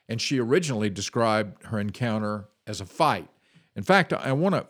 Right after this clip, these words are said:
I wanna go to the Federalist because they've got some good information today about taking us back to interviews that Carroll gave right after the incident where she alleged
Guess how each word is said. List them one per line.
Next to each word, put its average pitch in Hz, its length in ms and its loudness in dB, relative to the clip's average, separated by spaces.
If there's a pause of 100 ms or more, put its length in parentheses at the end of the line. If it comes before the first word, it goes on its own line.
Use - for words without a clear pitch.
I 127 60 0
wanna 180 200 2
go 139 140 4
to 123 60 2
the 101 100 0
Federalist 101 560 0
because 104 280 -2
they've 139 160 0
got 120 180 0
some 101 180 -2
good 113 320 0
information 110 720 -4
today 92 500 -4 (420)
about 120 540 0 (320)
taking 156 440 0
us 107 140 -4
back 104 580 -4 (340)
to 117 320 0
interviews 101 880 -2 (320)
that 123 220 -2
Carroll 160 360 2
gave 110 480 0 (240)
right 143 320 2
after 117 640 0 (140)
the 101 140 -6
incident 98 640 -2
where 107 140 -2
she 104 320 -6
alleged 113 800 0